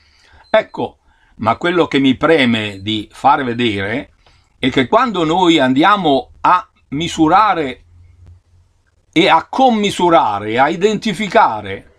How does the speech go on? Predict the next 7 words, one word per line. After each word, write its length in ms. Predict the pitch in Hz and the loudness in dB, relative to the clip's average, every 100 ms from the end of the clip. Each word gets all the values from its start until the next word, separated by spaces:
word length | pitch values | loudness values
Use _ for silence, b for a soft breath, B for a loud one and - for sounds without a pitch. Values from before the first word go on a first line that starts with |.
| _ _ _ _ - | _ _ _ _ -4
le 160 | 139 | -2
grandezze 640 | 160 175 180 254 - - 160 | 2 2 2 -2 -2 0 0
fisiche 760 | - 202 180 160 156 135 - _ _ | 0 -6 -4 -4 0 0 -2 _ _
con 640 | - 202 208 175 156 139 - _ _ - | 0 2 2 0 0 0 -4 _ _ -2
unità 600 | 202 202 202 202 254 175 | 2 2 2 2 2 2
di 140 | 151 | -2
misura, 760 | 143 131 156 117 98 113 - | -2 0 0 -2 0 0 0